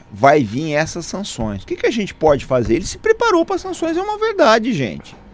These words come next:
O rublo tá aí, valorizado. É uma verdade. Se, se essa valorização é artificial ou não, não sei. E outra, todo mundo tá questionando o dólar.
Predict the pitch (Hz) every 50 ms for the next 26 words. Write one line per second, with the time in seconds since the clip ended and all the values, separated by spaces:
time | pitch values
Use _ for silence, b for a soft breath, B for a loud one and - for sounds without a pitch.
0 | - - - - - _ _ _ - - - - 320 269 208 226 302 339 269 240
1 | 349 359 359 - 320 349 330 277 180 202 247 240 190 143 123 110 92 139 151 180
2 | 196 208 233 196 151 139 131 156 190 202 156 110 107 - - - _ _ _ _
3 | - - _ _ _ - - - 240 339 403 392 392 415 381 247 185 160 202 220
4 | 190 123 107 113 - - - 226 226 214 - 196 180 - 220 220 - - 208 180
5 | 185 175 165 156 151 147 123 131 127 113 - - 127 123 117 - - 123 107 -
6 | - 131 139 135 147 165 208 415 403 - - - 190 185 B 277 233 - 240 269
7 | 285 277 240 - 135 127 120 - - 277 311 269 - 220 208 208 202 190 175 143
8 | - 160 156 - 151 143 - - 151 131 127 127 123 120 117 113 101 110 110 104
9 | 101 92 92 73 -